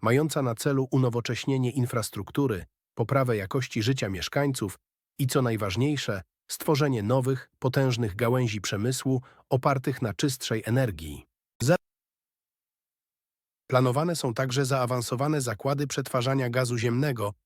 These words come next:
które mają produkować produkty o wysokiej wartości dodanej. Pomyślcie o tym, zamiast tylko eksportować surowiec,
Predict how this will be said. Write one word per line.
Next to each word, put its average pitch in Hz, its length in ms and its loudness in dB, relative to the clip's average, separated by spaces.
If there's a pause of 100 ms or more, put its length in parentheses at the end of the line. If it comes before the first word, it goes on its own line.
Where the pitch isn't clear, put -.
(120)
które - 240 2
mają 160 280 2
produkować 127 560 0
produkty 139 540 -2
o 147 100 0
wysokiej 151 440 0
wartości 113 520 -2
dodanej. 107 580 -2 (680)
Pomyślcie 120 640 0
o 131 100 0
tym, 139 240 2 (200)
zamiast 127 420 0
tylko 143 340 0
eksportować 113 640 -4
surowiec, 120 560 -2